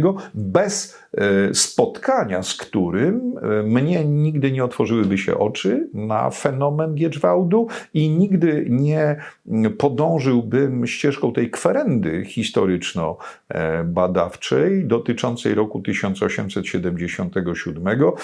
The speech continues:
tej kwerendy, która mnie doprowadziła do, e, e, do, e, pracy nad filmem, e, który teraz państwu polecam.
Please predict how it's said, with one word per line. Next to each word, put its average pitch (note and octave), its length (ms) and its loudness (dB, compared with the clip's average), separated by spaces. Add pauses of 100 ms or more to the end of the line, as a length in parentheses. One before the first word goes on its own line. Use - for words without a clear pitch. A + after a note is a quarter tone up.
(180)
tej C#3+ 140 2
kwerendy, C3 380 0
która B2+ 200 -4
mnie A2 140 -6
doprowadziła F2 800 0 (180)
do, F#2+ 420 0 (140)
e, F#2 40 -2
e, F2 380 -4 (760)
do, F#2+ 380 2 (160)
e, F2 1400 -6
pracy F#2 480 -2
nad E2+ 300 -6
filmem, E2 640 -10 (320)
e, F2 160 -2
który B2 280 2
teraz C3+ 280 2
państwu G2+ 360 -6
polecam. F2 580 -4